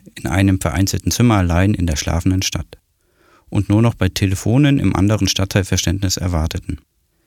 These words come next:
Ein Herr Abrasax aus Brooklyn. Von der Wut geschiedener Ehemänner gegen jedweden weiblichen Fernsprechteilnehmer blieben wir verschont. Auch von den geschlechtlichen Fantasien unbekannter Betrunkener,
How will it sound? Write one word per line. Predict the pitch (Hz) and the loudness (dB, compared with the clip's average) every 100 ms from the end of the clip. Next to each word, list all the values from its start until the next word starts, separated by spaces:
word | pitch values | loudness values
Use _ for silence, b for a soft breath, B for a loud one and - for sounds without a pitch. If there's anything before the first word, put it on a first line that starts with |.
| _ _ - | _ _ -4
Ein | 101 101 | 0 2
Herr | 123 139 - | 2 0 0
Abrasax | 107 - 131 - 135 - - - | -2 -2 -4 -2 -6 -6 -12 -6
aus | 107 - | -4 -6
Brooklyn. | - 98 - 92 90 _ _ _ _ _ _ | -6 -6 -4 -8 -8 _ _ _ _ _ _
Von | - 110 | -2 2
der | 110 104 | 2 2
Wut | 143 190 - | 0 0 -2
geschiedener | 113 139 143 123 | -2 0 2 2
Ehemänner | 101 120 131 123 127 117 | 2 2 2 2 2 2
gegen | 104 98 | 2 2
jedweden | 98 104 127 117 117 104 | 2 2 0 0 0 0
weiblichen | 98 139 143 131 131 135 - | 2 0 0 -2 -2 -2 -6
Fernsprechteilnehmer | - 120 127 - 95 - 92 110 120 120 | -4 -2 -2 -2 -4 0 0 2 2 0
blieben | - 101 104 | 0 0 0
wir | 107 | -2
verschont. | - 104 101 87 - - _ _ _ _ _ - | -2 -4 -4 -6 -8 -14 _ _ _ _ _ -2
Auch | 120 | 0
von | - 139 | 2 2
den | 131 123 | 2 0
geschlechtlichen | 120 123 127 - - 110 | -2 0 -2 -2 -2 0
Fantasien | 113 107 104 123 - | 0 0 0 2 2
unbekannter | 123 131 123 117 117 113 110 123 | 0 0 0 -2 0 0 0 -2
Betrunkener, | - 101 104 101 87 82 85 | -6 -2 0 0 0 -2 -4